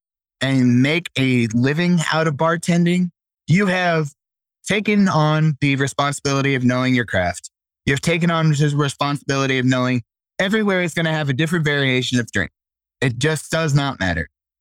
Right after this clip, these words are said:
And third, you've taken on the stance of, "This is my profession. This is who I am. I am a bartender." Now, a lot of people will be like, "Oh, you're just a bartender."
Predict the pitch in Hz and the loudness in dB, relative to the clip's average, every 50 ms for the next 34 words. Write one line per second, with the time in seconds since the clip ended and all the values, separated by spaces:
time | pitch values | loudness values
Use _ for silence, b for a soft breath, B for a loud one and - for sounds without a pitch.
0 | _ _ _ 131 143 139 - - 185 208 208 202 196 180 - - - 165 165 143 | _ _ _ -2 -2 -2 -2 -2 -2 0 0 0 0 -2 -4 -2 0 0 0 2
1 | - - 180 185 - 185 180 165 160 160 160 147 156 151 151 147 147 139 - _ | 2 0 -2 0 0 0 0 0 2 2 2 2 2 2 2 2 0 -2 -4 _
2 | _ - 175 190 196 196 185 - 151 143 139 139 139 135 - _ _ - 202 208 | _ -4 -2 -2 0 -2 -2 0 0 0 2 0 -2 -4 -10 _ _ -6 -4 -4
3 | - 185 170 165 151 151 - 156 151 139 165 175 185 - - 120 - - _ _ | 0 2 2 2 2 2 0 -2 -2 0 -2 -2 -2 -4 -6 -8 -10 -16 _ _
4 | _ _ _ _ _ _ _ _ _ _ 151 190 - - 196 175 - - 180 175 | _ _ _ _ _ _ _ _ _ _ -4 -2 -2 -2 -2 -2 0 0 0 2
5 | 165 143 135 135 143 165 185 160 - 123 117 - - 117 143 175 180 175 160 147 | 2 0 0 0 0 0 0 0 0 -2 -4 -4 -4 -4 -2 0 2 2 2 2
6 | 123 147 156 175 190 180 - - 110 104 101 - _ _ _ _ 165 170 135 113 | 2 0 0 0 -2 -2 -2 -2 -2 -2 -2 -6 _ _ _ _ 0 0 0 0
7 | 101 - - _ _ _ _ _ _ 135 139 139 139 139 131 - 151 143 135 147 | -2 -4 -6 _ _ _ _ _ _ -2 -2 0 -2 -2 -2 -2 -2 0 0 0
8 | 143 139 131 147 147 147 143 151 156 - _ 202 220 202 147 113 107 - 127 151 | 0 2 2 2 0 0 0 -2 -4 -4 _ -2 0 0 0 -2 -2 -2 -2 -2
9 | 151 143 127 139 139 - 156 117 156 165 180 190 - 160 131 113 107 90 85 | 0 0 0 0 0 0 0 0 0 0 0 -2 -2 -2 -2 -2 -2 -4 -6